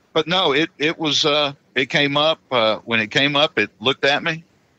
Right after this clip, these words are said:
And it looked down at both the baskets, and it, when it picked the wrong basket up, it looked at me, and then without even looking, it reached over and grabbed the other rope 'cause it knew that was the one that it wanted. You know, when he picked it up,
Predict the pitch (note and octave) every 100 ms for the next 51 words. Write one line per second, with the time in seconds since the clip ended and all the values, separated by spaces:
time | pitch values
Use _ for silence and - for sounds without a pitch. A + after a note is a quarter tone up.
0 | _ _ _ F#2+ F#2 A#2+ A2+ A#2+ B2+ A2
1 | B2+ C3+ A2 A2 C3 C3+ C#3+ C3+ - -
2 | G2+ G2 _ _ A2 A2 - D#3 C3 A#2+
3 | C#3+ D3+ B2+ A#2 - A2 A#2+ B2 - _
4 | _ _ - A2+ A2+ D3+ - D#3+ D3+ E3+
5 | E3 A#2 A#2+ C#3 _ _ _ _ _ _
6 | _ _ _ _ _ _ _ C3 C3 C3
7 | C3+ C3 B2 D3+ E3 D#3+ D#3 B2 B2 F3+
8 | - A#2+ A#2 A2+ C3 B2+ - C3 B2 A#2
9 | C3 C3 A#2 B2 C3 A#2 C3 C3+ - B2
10 | A#2+ A#2 B2 A#2 B2 A2+ G2+ G#2+ A2+ A2
11 | G#2 G2 G#2 E2+ - _ _ _ G2+ G2+
12 | G2 G2 G2+ F#2+ A#2 G#2+ G2+ G#2 G#2